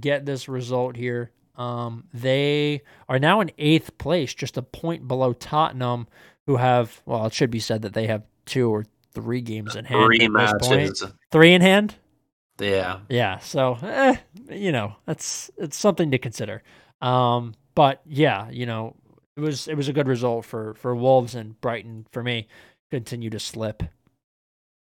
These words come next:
Speaker 2: Yeah, they've been sliding just as bad, if not worse, than Everton. You remember they were,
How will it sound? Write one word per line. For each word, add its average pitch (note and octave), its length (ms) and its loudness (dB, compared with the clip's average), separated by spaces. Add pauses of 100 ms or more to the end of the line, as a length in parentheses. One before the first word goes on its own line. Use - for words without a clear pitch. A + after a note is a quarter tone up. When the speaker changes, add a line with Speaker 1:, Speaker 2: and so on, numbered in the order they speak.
(140)
Speaker 2:
Yeah, G#2+ 140 4
they've G#2+ 240 4
been B2+ 160 4
sliding G#2+ 540 2
just G2 260 -4
as G2 140 -4
bad, F#2+ 300 -2
if F#2+ 180 -6
not F#2 220 -4
worse, G2 260 0
than F#2 100 -6
Everton. G#2 720 -2
You F#2+ 100 -6
remember G2+ 360 0
they G2 180 0
were, G2 280 -2